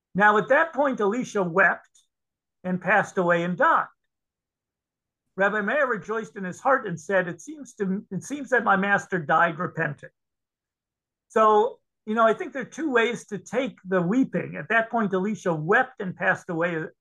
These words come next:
and died. Rabbi Meir seems to understand the weeping as tshuva. We actually know that crying is part of doing tshuva. There are different ways to do tshuva, one of which is to, to cry.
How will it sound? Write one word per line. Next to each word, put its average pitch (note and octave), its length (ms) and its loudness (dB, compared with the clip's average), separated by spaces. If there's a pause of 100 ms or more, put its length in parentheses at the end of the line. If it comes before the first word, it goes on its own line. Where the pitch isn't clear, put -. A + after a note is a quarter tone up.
and D#3 180 -10
died. F3+ 320 2 (480)
Rabbi C4+ 300 2
Meir A#3+ 320 0
seems A#3 340 -12
to - 120 -8
understand F#3+ 800 -2
the E3 80 -2
weeping F#3 720 -2
as F3 380 0
tshuva. A3+ 440 -2 (600)
We F#3+ 240 -2
actually G#3+ 320 -4
know B3 240 4
that E3 200 -2
crying G3 880 0 (680)
is D4+ 180 0
part G3+ 300 2
of D3 120 0
doing F#3+ 260 0
tshuva. E3 400 -4
There C#3+ 80 -6
are D#3+ 40 -6
different F3+ 280 -6
ways F#3+ 220 2
to F#3+ 100 -12
do D#3+ 140 -2
tshuva, G#3+ 480 0
one E3+ 120 0
of D#3 100 -4
which E3 220 -6
is C#3 160 -12
to, C3+ 240 -12 (180)
to - 60 -12
cry. B3 400 4